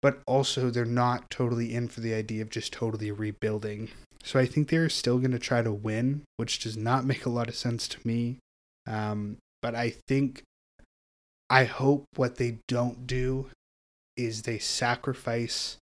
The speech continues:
the development of younger players just to win some games in this, this season or next season. I know it sells more tickets, but I think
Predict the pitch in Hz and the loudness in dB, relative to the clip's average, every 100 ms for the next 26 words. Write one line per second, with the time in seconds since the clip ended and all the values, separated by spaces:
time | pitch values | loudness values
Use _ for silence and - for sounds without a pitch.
0 | _ _ _ - 120 107 110 110 117 117 | _ _ _ -4 -2 -2 0 2 2 2
1 | 113 113 107 107 110 110 110 107 - - | 0 -4 -4 -4 -2 0 0 -2 -4 -6
2 | 107 104 104 101 - - _ _ _ _ | -4 -2 -2 -4 -8 -10 _ _ _ _
3 | _ - 123 110 - - 113 107 110 107 | _ -2 -2 0 -2 -2 -4 0 0 0
4 | - 113 107 - 110 107 104 - - - | -2 -2 -4 -4 -4 -4 -4 -4 -6 -4
5 | 127 113 - - - 120 - 123 113 110 | -4 -4 -6 -14 -2 0 2 2 0 -2
6 | 107 104 104 107 - 107 107 107 107 117 | -4 -4 -4 -4 -4 -6 -6 -10 -10 -14
7 | - - _ _ 127 127 127 127 123 - | -18 -20 _ _ 2 4 8 8 6 2
8 | 110 107 110 110 104 - 110 123 123 - | -2 -2 -4 -6 -8 -6 -6 -4 -6 -10
9 | - 113 110 - 113 | -8 -6 -6 -8 -12